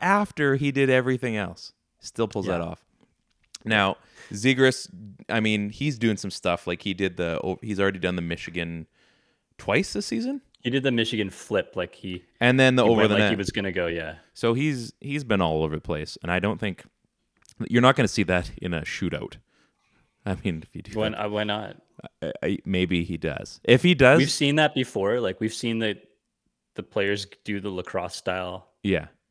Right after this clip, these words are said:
Speaker 2: like, blade hook, right? And then, but it was the fact that he let go with one hand, spun around, and then flipped it the other direction, just using gravity to hold the puck to the stick. Like, it looked like it was glued.
Speaker 1: Now, everyone thi-,
Speaker 2: And then he
Speaker 1: oh.
Speaker 2: scored, and then, oh, yeah,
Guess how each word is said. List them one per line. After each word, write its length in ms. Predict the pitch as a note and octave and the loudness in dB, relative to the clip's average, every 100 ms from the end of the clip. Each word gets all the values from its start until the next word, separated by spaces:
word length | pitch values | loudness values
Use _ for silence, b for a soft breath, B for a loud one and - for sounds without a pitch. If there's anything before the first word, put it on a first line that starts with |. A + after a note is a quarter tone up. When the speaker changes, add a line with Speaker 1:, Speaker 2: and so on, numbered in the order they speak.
| _ _ _ _ | _ _ _ _
Speaker 2:
like, 240 | G#2 F#2 - | -8 -8 -6
blade 240 | F#2 F2+ | -6 -4
hook, 260 | G2+ A#2+ - | -4 -6 -2
right? 260 | G2 G#2+ | 0 0
And 160 | G#2 A2 | -2 -2
then, 160 | A2 | -4
but 120 | G#2 A#2 | -4 -6
it 60 | |
was 160 | A#2+ G#2+ | -6 -6
the 80 | A#2 | -6
fact 260 | C3 D#3+ | -6 -8
that 100 | F3+ | -12
he 120 | - | -8
let 260 | A2+ G#2+ F#2+ | -2 -2 -2
go 200 | G2 G#2 | -2 0
with 180 | G2 E2 | -2 -4
one 240 | F2+ G2 | -6 -6
hand, 340 | F#2+ G2 F#2 F2+ | -6 -8 -8 -10
spun 320 | - G#2 G2+ | -6 -4 -4
around, 260 | G2 G2 | -2 -2
and 100 | F#2+ | -2
then 80 | F#2 | -10
flipped 300 | F2 - G2 | -10 -10 -8
it 100 | G2+ | -10
the 120 | F#2+ | -10
other 160 | F#2+ F2+ | -8 -8
direction, 600 | E2+ F2 F2+ - F#2 E2 _ b b b b _ _ | -8 -10 -10 -12 -14 -14 _ b b b b _ _
just 240 | - - | -18 -14
using 340 | F#2+ F#2+ F#2+ F2+ | -10 -8 -8 -8
gravity 440 | F2 E2+ F#2 G2 | -4 -4 -4 -4
to 100 | G2 | -4
hold 200 | F2 F#2 | -4 -6
the 80 | F2+ - _ _ _ _ _ _ | -8 -12 _ _ _ _ _ _
puck 260 | - F#2+ - | -4 -4 -4
to 80 | - | -12
the 100 | F#2 | -12
stick. 360 | - - G2+ - | -14 -10 -10 -10
Like, 120 | F#2 | -16
it 100 | - | -12
looked 160 | G#2 - | -8 -8
like 120 | - | -10
it 80 | E2+ | -12
was 160 | E2+ | -12
glued. 480 | - F2+ G#2 F#2+ - _ _ | -12 -6 -4 -6 -10 _ _
Speaker 1:
Now, 380 | - G2+ F2+ F2 | -4 -2 0 0
everyone 360 | D2 G2 G#2 F#2 | -2 -2 -2 -4
thi-, 100 | F#2+ | -4
Speaker 2:
And 80 | A2 | 0
then 80 | B2+ | 0
he 60 | |
Speaker 1:
oh. 40 | F2 | 0
Speaker 2:
scored, 280 | - B2+ | 4 4
and 120 | B2 B2+ | 4 2
then, 100 | A#2+ | 2
oh, 140 | D3 C#3 | 2 4
yeah, 440 | C3+ A2 F#2+ G2+ | 4 4 0 -8